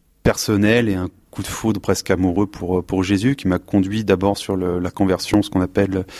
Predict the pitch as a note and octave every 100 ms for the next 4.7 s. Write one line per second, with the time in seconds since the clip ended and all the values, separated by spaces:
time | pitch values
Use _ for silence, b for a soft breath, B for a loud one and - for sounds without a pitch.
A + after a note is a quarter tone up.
0 | B B - F2+ F2+ F2 F2+ F#2 D#3 D3+
1 | G#2 - - - - F#2+ F#2+ G#2+ - F#2
2 | F2+ F2 F#2 F#2 F2+ G#2 G2+ F2+ F2 F#2
3 | - F#2 F#2+ - G2+ G#2 A2 G2 F#2+ F#2+
4 | F2+ - G2 F#2+ - C3